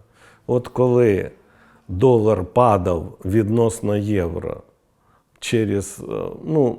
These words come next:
майже божевільну, е, політику Трампа, так,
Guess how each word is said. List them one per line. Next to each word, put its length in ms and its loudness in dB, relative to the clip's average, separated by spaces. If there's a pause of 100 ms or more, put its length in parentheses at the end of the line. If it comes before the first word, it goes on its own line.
майже 500 2
божевільну, 920 -2
е, 640 -6
політику 760 -4
Трампа, 720 -2
так, 420 -6